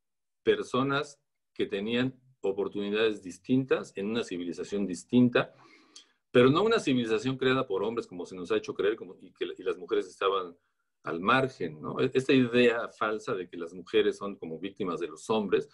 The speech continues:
es, es, es parte del, del, lo que yo cons-, considero una misoginia disfrazada, porque,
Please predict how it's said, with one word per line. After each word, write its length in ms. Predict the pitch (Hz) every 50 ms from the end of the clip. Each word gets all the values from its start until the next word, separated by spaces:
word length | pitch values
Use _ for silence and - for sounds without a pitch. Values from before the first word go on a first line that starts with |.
| _ _ _ _ _ _ _ _ -
es, 200 | - 151 151 - -
es, 300 | 135 147 147 - - _ -
es 220 | 127 127 127 - _ _ _ -
parte 360 | 135 131 131 131 - - 131
del, 380 | 113 104 95 90 87 87 87 _
del, 280 | 98 95 90 85 85 87 - 87 90 87 _ -
lo 200 | 90 90 85 85
que 80 | 90
yo 100 | 107 120
cons-, 240 | 123 113 104 95 -
considero 360 | - 95 90 90 98 107 110
una 140 | 113 110 101
misoginia 840 | 92 90 - - 92 - - - 110 107 104 107 101 98 98 90 - _ _ _ _ _ _ _ _ _ _ _ _ _ _ _ _ _ _ _ _ _
disfrazada, 880 | - 107 104 - - 110 104 101 95 - - - 80 85 104 95 85 -
porque, 380 | - 98 - - 101 90 -